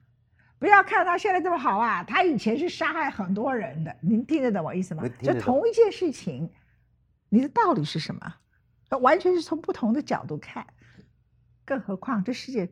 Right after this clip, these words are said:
Speaker 1: 怎么可能会有所谓的真理？这样对吧？
Speaker 2: 完全对，<laughs> 真的是这样的。就每个人的年龄段和他的文化教育程度、经历不同，他对同一个事物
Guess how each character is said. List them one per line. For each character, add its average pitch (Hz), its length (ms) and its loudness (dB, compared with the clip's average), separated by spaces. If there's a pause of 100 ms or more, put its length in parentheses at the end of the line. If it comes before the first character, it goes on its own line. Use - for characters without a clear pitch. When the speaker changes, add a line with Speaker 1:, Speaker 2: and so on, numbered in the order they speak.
(160)
Speaker 1:
怎 160 160 -6
么 170 120 -6
可 - 180 -8
能 202 120 -8
会 185 140 -4
有 135 160 -6
所 - 280 -12
谓 139 100 -10
的 131 140 -10
真 147 280 -10
理？ - 220 -12
这 160 80 -6
样 143 100 -6
对 147 100 -12
吧？ 107 120 -12 (1040)
Speaker 2:
完 107 160 0
全 98 160 -8
对， 92 120 -12 (420)
<laughs> - 440 8
真 156 140 2
的 156 120 2
是 - 140 -10
这 120 120 -4
样 104 140 -2
的。 - 100 -12 (340)
就 165 180 4
每 131 260 6
个 208 140 8
人 135 180 6
的 151 80 2
年 127 280 0
龄 139 180 -2
段 135 260 4
和 110 160 -4
他 127 160 -4
的 104 280 0 (400)
文 95 260 -4
化 143 200 2
教 139 280 0
育 110 120 -2
程 98 340 -10
度、 123 160 -2
经 180 280 -4
历 170 160 -4
不 110 160 -8
同， 90 240 -14
他 151 160 -6
对 160 160 -2
同 123 320 -4
一 214 120 -2
个 147 100 0
事 - 240 -8
物 95 240 -10